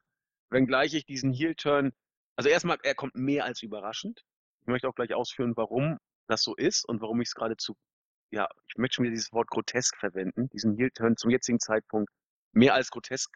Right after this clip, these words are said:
finde. Und ich bin auch sicher, wie bei Becky Lynch, er wird nicht funktionieren. Das sage ich jetzt auch hier schon mal. Zumindest bin ich skeptisch.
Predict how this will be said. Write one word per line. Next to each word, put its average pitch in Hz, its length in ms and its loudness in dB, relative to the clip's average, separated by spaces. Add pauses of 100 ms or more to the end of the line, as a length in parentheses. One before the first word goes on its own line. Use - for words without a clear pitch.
(120)
finde. 110 320 -2 (640)
Und 113 160 4
ich 123 80 -4
bin 139 120 0
auch 135 100 2
sicher, 139 360 0 (140)
wie 135 80 -6
bei 139 120 2
Becky 127 260 -6
Lynch, 127 260 -2
er 110 140 -2
wird 123 180 -4
nicht - 120 -4
funktionieren. 113 680 -2
Das - 320 -10
sage 110 180 0
ich 107 120 -12
jetzt - 280 -4
auch 104 180 -6 (120)
hier 127 120 -2
schon 135 220 4
mal. 151 260 0 (260)
Zumindest 123 220 2
bin 104 80 -2
ich 107 60 0
skeptisch. - 480 -4